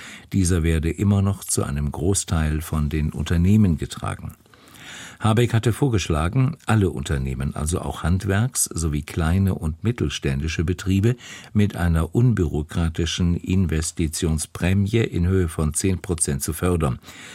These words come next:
Zudem will der grünen Politiker Energie- und Kommunikationsnetze, Verkehrswege und Bildungseinrichtungen modernisieren. Finanzminister Lindner äußerte sich skeptisch.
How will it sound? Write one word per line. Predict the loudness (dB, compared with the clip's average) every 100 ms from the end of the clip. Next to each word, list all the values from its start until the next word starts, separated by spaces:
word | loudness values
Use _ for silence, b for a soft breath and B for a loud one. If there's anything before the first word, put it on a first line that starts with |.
| B B
Zudem | 0 2 4 4
will | 4 4
der | 2
grünen | 4 4 6 4 4
Politiker | 2 2 2 0 2 0
Energie- | 2 2 2 2 0
und | 0 -2
Kommunikationsnetze, | 0 0 2 0 0 -2 0 0 0 -2 -2 -2 0 -2 -2 B B B
Verkehrswege | -4 0 2 2 2 2 2 2 0
und | 0 -2 0
Bildungseinrichtungen | 2 2 0 -2 -4 -2 -2 -2 -2 0 0
modernisieren. | -2 0 -2 -2 -2 -2 -2 -4 -10 B B B B B
Finanzminister | 2 4 4 2 2 2 0 -2 -2
Lindner | 2 0 0 0 0
äußerte | 0 -2 0 -2 -2 -2
sich | -2 -4
skeptisch. | -4 -4 -6 -8 -8 -8 -8 -10